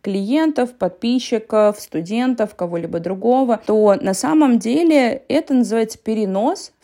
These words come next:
когда вы переносите свои чувства и эмоции с одного человека на другое. И вы переносите свой страх неодобрения, отвержения вашими родителями на клиентов, студентов,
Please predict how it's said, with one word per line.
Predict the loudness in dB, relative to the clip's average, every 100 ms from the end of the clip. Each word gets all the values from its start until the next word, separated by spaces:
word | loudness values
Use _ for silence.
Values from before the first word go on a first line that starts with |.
| -6
когда | 0 2 4
вы | 2
переносите | 0 0 0 -2 -2 -4
свои | -4 -6
чувства | -4 -6 -4 -2 -2
и |
эмоции | 0 0 -2 -2 -4
с | -4
одного | -6 -4 -4
человека | -6 -4 -2 -2 -4
на | -6
другое. | -4 -6 -2 -4 -4 -4
И | -4 -2 -2
вы | -2 0 0
переносите | 0 -2 -2 -4 -4 -8
свой | -8 -6 -6 -4
страх | -2 2 2 0 -4
неодобрения, | -4 -2 -2 -2 -2 -2 -2 -4
отвержения | -4 -8 -6 -2 -2 -2 -4 -8 -10
вашими | -2 0 0 -2 -6
родителями | -4 -4 -4 -4 0 2 2 2 0 -4 _ _ _ _
на | -4 0 2 0 -2 -6
клиентов, | -6 -2 -2 -2 -4 -8
студентов, | -10 -6 -4 -4 -4 -6 -6